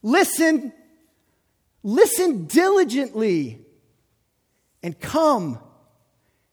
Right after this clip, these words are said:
and eat what is good," he says. "Come, listen diligently to me and eat what is good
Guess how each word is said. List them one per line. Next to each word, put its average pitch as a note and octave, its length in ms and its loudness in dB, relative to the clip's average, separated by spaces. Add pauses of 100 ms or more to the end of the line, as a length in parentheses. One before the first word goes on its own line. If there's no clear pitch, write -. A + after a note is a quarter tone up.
and E3 180 -12
eat C4+ 500 -8 (480)
what E3+ 160 -4
is D#3 140 -6
good," A#3+ 260 -4
he A3 80 -4
says. D#3+ 420 -10
"Come, C#4+ 600 0 (1000)
listen C#4 460 -2
diligently A#3+ 640 0
to F#3+ 80 -2
me D#3 440 -4 (640)
and G3 200 -10
eat F4+ 320 -2
what D4 180 2
is A3+ 140 -2
good A3+ 680 -2